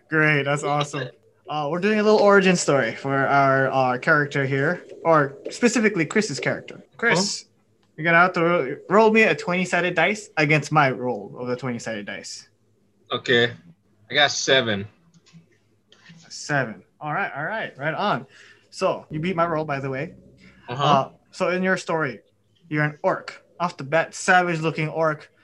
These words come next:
Speaker 1: Got nothing else better to do but pick a fight left and right.
Speaker 2: Oh, boy.
Speaker 1: But the good, but the good news is that since you made a good roll, you actually started off on an island.
Speaker 2: Oh,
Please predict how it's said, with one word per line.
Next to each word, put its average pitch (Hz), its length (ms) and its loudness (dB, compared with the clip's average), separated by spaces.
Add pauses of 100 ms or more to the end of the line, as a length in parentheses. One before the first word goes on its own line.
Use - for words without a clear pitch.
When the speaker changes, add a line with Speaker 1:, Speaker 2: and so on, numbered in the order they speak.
(200)
Speaker 1:
Got 147 120 -8
nothing 190 320 -4
else 180 160 -4
better 170 320 -2
to 151 40 -4
do 170 280 -6
but 143 200 -12
pick 180 160 -8
a 147 40 -14
fight - 440 -6
left 165 240 -4
and 156 100 -4
right. 160 240 -2 (600)
Speaker 2:
Oh, 98 140 -8
boy. 98 340 -2
Speaker 1:
But 156 160 -6
the 165 60 -6
good, 202 240 -2 (160)
but 180 160 -6
the 180 60 -2
good 220 200 -2
news 147 460 -6 (440)
is 143 120 -10
that 147 260 -6
since 180 260 -10
you 185 60 -6
made 175 140 -4
a 165 80 -2
good 151 260 -6
roll, 135 400 -6 (560)
you 151 80 -12
actually 180 300 -4
started 208 360 -4
off 180 300 -4
on 143 140 -4
an 147 80 -6
island. 160 400 -8 (1300)
Speaker 2:
Oh, 117 220 -8